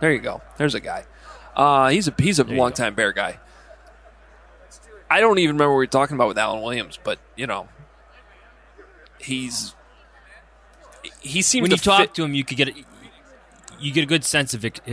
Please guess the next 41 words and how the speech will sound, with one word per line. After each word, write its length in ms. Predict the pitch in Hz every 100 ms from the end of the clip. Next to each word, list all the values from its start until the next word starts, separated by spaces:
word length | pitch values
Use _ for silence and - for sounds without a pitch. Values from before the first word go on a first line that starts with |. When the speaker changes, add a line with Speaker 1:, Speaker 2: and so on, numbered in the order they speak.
| 123
Speaker 2:
of 180 | 127 107
his 140 | 117 107
experience. 680 | - - 101 85 78 - - - -
Speaker 1:
Yeah, 220 | 294 214 180
no, 120 | 202
I 200 | 180 214
think 180 | - 240
that 120 | 202
that 160 | 180 156
definitely 300 | 156 - 127
came 180 | 131 101
across 340 | - 98 -
today. 300 | - - - - - -
Speaker 2:
Was 220 | - 139 127
that 180 | 220
just 220 | - 190 135
Roy 200 | 151 160
Robertson 460 | 147 151 151 147
Harris 280 | 127 135 127
that 100 | 131
just 160 | 120 135
walked 200 | 131 -
by 220 | 127 120
behind 360 | 123 127 123
you? 80 | 127 120 - _ _ _ - _ _ _ _ _ _ _ - -
Speaker 1:
No, 560 | 143 180 202 196 202 175 _ _ _ _ _ _ _ _ _ _
it 100 | -
wasn't, 440 | 160 180 160 165 -
but 220 | 151 -
I 120 | 143
could 160 | - 156
see 140 | 170
why 120 | 147
you 120 | 131 123
thought 260 | 123 117
that. 200 | 110 101 - _ _ _ _ _ _ _ _ _ - -
Yeah. 180 | 123 110 _ _ _ _ _ _ _ _ _ -
He 80 |
was 140 | 151 131
very 180 | 147 135
tall. 340 | - 107 101